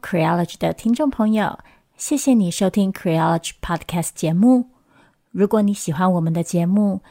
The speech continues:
你可以透过以下几种方式支持我们。你可以继续收听节目，并且点下订阅，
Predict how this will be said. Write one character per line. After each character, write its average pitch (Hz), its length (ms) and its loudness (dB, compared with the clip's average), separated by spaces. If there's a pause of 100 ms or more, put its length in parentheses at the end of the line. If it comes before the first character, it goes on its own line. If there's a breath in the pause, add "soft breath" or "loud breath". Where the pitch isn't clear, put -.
(120 soft breath)
你 175 100 -2
可 165 140 -2
以 185 160 2
透 180 180 -4
过 170 220 0
以 - 100 -12
下 208 240 -2
几 180 160 -8
种 - 220 -4
方 214 180 0
式 202 300 -4
支 - 240 -10
持 - 180 -6
我 156 160 0
们。 139 380 -4 (580 soft breath)
你 175 140 -2
可 185 100 0
以 185 160 4
继 233 180 -2
续 240 160 -2
收 254 200 2
听 254 200 4
节 185 160 0
目， 185 380 0 (100)
并 180 140 2
且 170 180 -2
点 160 220 -4
下 170 220 -4
订 175 260 0
阅， 196 240 0